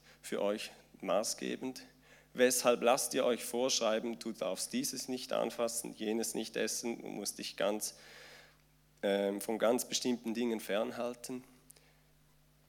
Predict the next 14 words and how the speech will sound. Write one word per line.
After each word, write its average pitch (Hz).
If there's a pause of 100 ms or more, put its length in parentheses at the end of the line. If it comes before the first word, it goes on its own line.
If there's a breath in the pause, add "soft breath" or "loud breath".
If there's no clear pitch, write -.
(260)
Sie -
alle 135 (760)
sind 120
doch 117
dazu 110
da, 104
dass 107
man 101
sie 110
für -
sich -
nutzt 123
und 98
verzehrt. 95